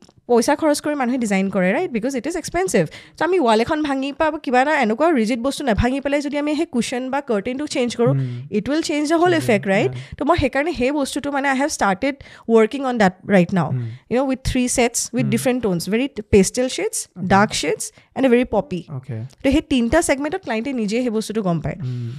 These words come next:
Speaker 1: And psychology, yes, is a very, very important part there, because
Speaker 2: হুম।
Speaker 1: here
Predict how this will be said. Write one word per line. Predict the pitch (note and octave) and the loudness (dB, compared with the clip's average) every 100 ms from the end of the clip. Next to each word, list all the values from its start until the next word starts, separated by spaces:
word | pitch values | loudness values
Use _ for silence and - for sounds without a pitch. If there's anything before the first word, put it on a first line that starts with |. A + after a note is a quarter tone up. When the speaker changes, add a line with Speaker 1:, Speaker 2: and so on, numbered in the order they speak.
| - | -4
Speaker 1:
And | A#3 B3 | -2 0
psychology, | - A#3 D4 E4 F#4+ E4 | 0 0 0 2 4 4
yes, | A3+ - | 2 0
is | - | -4
a | A#3+ | -4
very, | G3+ F#3+ A3+ A3+ F3+ | 0 0 2 0 0
very | F#3+ A3+ B3 | 0 2 0
important | G3+ F#3 F#3+ | -2 -4 -4
part | F3+ F3 | -4 -2
there, | A#3+ C4 | -2 -2
because | F4 F4 | 0 0
Speaker 2:
হুম। | C#3+ G#3 | 0 0
Speaker 1:
here | G3 | 2